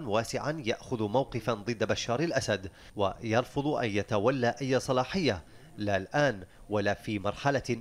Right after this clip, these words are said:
انتقالية ولا في المستقبل، قبل أن يتم الحديث لمؤتمر يشتمل على القليل من ممثلي الفصائل الفاعلة والقوى السياسية الملتزمة بمطلب الشعب السوري بإسقاط النظام، يسفر عنه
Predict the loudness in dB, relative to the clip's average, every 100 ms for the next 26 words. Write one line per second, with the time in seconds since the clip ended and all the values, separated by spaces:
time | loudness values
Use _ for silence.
0 | -6 -4 -2 2 0 2 2 0 -2 -14
1 | -4 0 2 2 0 -2 -2 0 -2 0
2 | -2 -2 -8 -18 -8 -6 -4 -4 -6 -6
3 | -4 -2 0 0 -2 -2 -2 -2 0 0
4 | 0 -2 -2 0 2 0 0 0 0 -2
5 | 0 2 2 2 -2 -2 -2 0 0 -2
6 | -4 -4 -6 -2 -2 0 0 0 -2 0
7 | 0 0 -2 0 0 0 0 -2 -4 -20
8 | -16 -6 -6 -6 -2 2 2 2 0 0
9 | 0 0 2 0 2 0 2 0 0 0
10 | -4 -2 -2 0 0 0 0 -2 -4 -2
11 | 0 0 0 -2 -6 0 0 0 -2 2
12 | 2 2 -4 -14 -20 -20 -12 -10 -4 -2
13 | 2 2 2 2 0